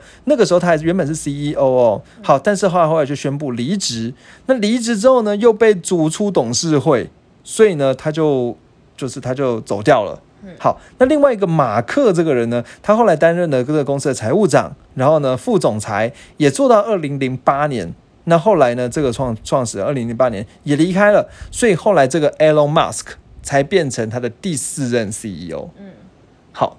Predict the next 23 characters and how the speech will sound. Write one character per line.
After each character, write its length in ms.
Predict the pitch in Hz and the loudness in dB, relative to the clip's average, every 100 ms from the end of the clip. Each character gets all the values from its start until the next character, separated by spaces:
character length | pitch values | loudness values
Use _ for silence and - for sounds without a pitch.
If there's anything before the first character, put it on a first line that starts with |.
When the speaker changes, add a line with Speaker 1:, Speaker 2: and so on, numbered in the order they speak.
| - | -2
Speaker 1:
那 200 | 185 - - | 0 0 -2
这 100 | - | 0
样 160 | 180 143 | 0 0
子 460 | 123 110 98 90 - _ _ _ _ _ | -4 -2 -2 -4 -8 _ _ _ _ _
就， 140 | 156 135 | -2 -2
Speaker 2:
哦， 180 | - 190 | -4 -4
Speaker 1:
就 100 | 160 | -2
是 200 | 160 147 | 0 -2
他 180 | - | -2
的 80 | 143 | -2
故 200 | - 165 | 0 0
事 240 | 127 - 127 | -2 -4 -4
啦。 80 | 87 | -4
Speaker 2:
所 20 | |
以 0 | |
他 0 | |
其 60 | |
实 60 | 214 | -4
是 60 | 147 | -8
有 60 | |
这 120 | 156 | -10
样 200 | 196 175 | -10 -10
子 220 | 165 107 | -14 -20